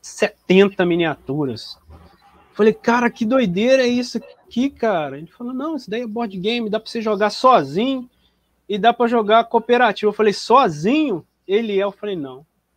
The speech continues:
Porque como eu não tinha tempo, às vezes, pra encontrar, eu falei, "Pô, se dá pra jogar sozinho, fechou." É as miniaturas, o tabuleiro que eu acho muito foda e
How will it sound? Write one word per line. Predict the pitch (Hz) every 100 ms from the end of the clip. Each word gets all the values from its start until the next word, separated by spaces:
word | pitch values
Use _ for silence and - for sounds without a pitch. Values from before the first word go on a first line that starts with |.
| _ _ _ _ _ _ _
Porque | 143 165
como | 156 180 202
eu | 202
não | 208
tinha | 190 208
tempo, | 202 _ 196 208 196
às | 170 151
vezes, | 160
pra | - 175
encontrar, | 185 208 202 247
eu |
falei, | 269 196
"Pô, | 180
se | 185
dá | 196
pra | 233
jogar | 220 220
sozinho, | - 254 226 226 277
fechou." | 403 403 220 226 208 _ _ _ _ _ _ _
É | 131 151
as | 160 160
miniaturas, | 180 214 220 - 214 277 403 415 - _ _ _ _ _ _
o | 233 220
tabuleiro | 214 208 208 196 202 208
que | 214
eu | 202
acho | 190 190 - 208
muito | 185 185 190 190
foda | 202 _ 220 247 302
e | 320